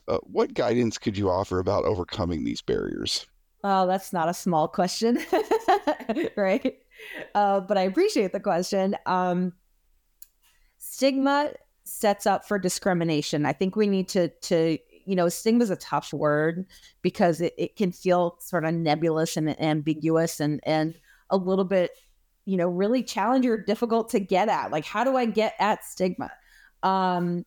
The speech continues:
Speaker 2: one of the best practices, and there's, there's many that we have found in our research and, and working with companies directly, one of the best practices that we found is when leaders walk the talk, when they stand up and say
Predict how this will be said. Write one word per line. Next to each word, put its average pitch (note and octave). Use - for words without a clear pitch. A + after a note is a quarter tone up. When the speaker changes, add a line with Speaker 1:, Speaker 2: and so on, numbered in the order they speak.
Speaker 2:
one G3+
of F#3+
the F#3+
best F3+
practices, E3
and E3
there's, D#3+
there's E3+
many E3+
that D3+
we D#3+
have D3
found D#3
in D#3
our D3+
research D3+
and, D3
and D3
working E3
with D3+
companies D#3
directly, D3+
one G3
of A3
the G#3
best F3
practices D#3+
that D#3
we D#3+
found F3
is G3
when F3
leaders G#3
walk A3
the G3
talk, G3
when F3+
they E3+
stand F#3+
up G3+
and F#3
say E3+